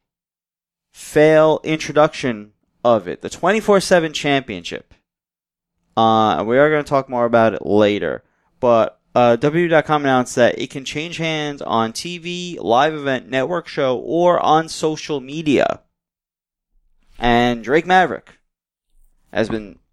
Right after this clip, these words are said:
on a search for the twenty-four seven champ, R-Truth. If he's still the champ, I don't know. I'm not on social media at the moment. Uh,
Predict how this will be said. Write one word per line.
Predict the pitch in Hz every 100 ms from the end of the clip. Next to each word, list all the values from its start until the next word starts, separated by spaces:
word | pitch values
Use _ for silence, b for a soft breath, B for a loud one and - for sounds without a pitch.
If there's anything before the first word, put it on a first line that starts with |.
| _ -
on | 151 202
a | 208
search | - 135 110 - - - _ _ _ _ _ _ _
for | - 170
the | 190
twenty-four | 165 175 156
seven | 151 156 143
champ, | 143 135 117
R-Truth. | 131 139 139 131 -
If | 107
he's | 120 -
still | 127
the | 139
champ, | 135 120 98
I |
don't | 104 135
know. | 127 _
I'm | 113
not | 107
on | 107
social | 113 107
media | 117 104
at | 95
the |
moment. | 95 101 _ B B B B B B -
Uh, | 131 127